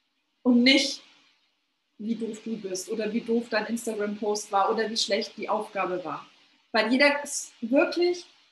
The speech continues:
und das finde ich, finde ich echt wichtig, da, sich das auch mal bewusst zu machen, die meisten Menschen denken viel zu viel über sich selber nach. Weil die alle irgendwie vielleicht jetzt nicht perfektionistische Ansprüche haben,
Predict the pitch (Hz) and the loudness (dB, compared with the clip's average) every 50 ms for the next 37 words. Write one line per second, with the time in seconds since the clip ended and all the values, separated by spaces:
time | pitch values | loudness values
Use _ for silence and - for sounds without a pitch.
0 | _ _ _ _ _ _ _ _ - 240 254 254 - - 269 247 269 254 - - | _ _ _ _ _ _ _ _ -2 0 0 0 0 -2 0 0 0 0 -2 -6
1 | - _ 240 226 233 226 - 302 277 - - - _ _ - 214 262 359 359 - | -10 _ -4 -2 -2 0 0 -2 -2 -4 -6 -16 _ _ -4 2 2 2 2 2
2 | 330 277 - 214 202 185 - - - - - 240 233 - 214 - - 233 226 202 | -2 -2 0 2 2 2 2 -2 -6 -8 -8 -6 -6 -6 -6 -6 -4 -4 -4 -4
3 | 208 208 269 285 - - 240 226 240 247 247 - - - _ _ _ - 226 226 | -4 -4 -4 -4 -4 -2 -2 -2 0 -2 -4 -6 -8 -14 _ _ _ -6 -2 2
4 | 220 226 294 - - - - 359 339 277 233 233 233 247 - - 269 269 277 285 | 4 4 4 2 0 -2 -6 -4 0 0 2 2 2 0 0 0 -2 -2 -4 -4
5 | - _ _ _ - 220 226 226 226 - 277 254 269 - - _ _ _ _ _ | -6 _ _ _ 0 0 0 0 0 -4 -6 -6 -8 -10 -16 _ _ _ _ _
6 | _ _ _ _ _ _ _ _ _ - 330 359 359 370 370 302 - 285 262 254 | _ _ _ _ _ _ _ _ _ 4 4 4 4 2 -2 -2 0 0 0 0
7 | 254 240 247 - - 247 - - 269 285 285 214 190 185 180 170 - - - _ | 0 0 -2 -2 -4 -6 -4 -2 -2 0 0 0 -2 -2 -4 -6 -6 -8 -12 _
8 | _ _ _ _ _ _ _ _ _ _ _ _ _ _ _ _ _ _ _ _ | _ _ _ _ _ _ _ _ _ _ _ _ _ _ _ _ _ _ _ _
9 | _ 226 233 233 233 240 - - 240 294 349 359 262 220 240 233 233 233 - 220 | _ 2 4 4 6 4 4 6 6 6 6 6 4 4 4 2 2 0 0 0
10 | 220 226 208 - 208 196 208 - - 202 - - 214 208 214 - 214 202 - 202 | -4 -4 -4 -2 -2 -2 -2 -2 -4 -8 -8 -8 -10 -10 -8 -6 -6 -6 -6 -6
11 | 190 - - 196 214 269 262 - 294 - 311 233 233 254 262 - - 269 269 269 | -8 -10 -8 -6 -4 -4 -4 -4 -4 -4 -2 -2 -2 -2 -2 -2 -4 -6 -6 -6
12 | 277 269 254 247 240 247 277 294 | -4 -2 0 0 2 2 0 -2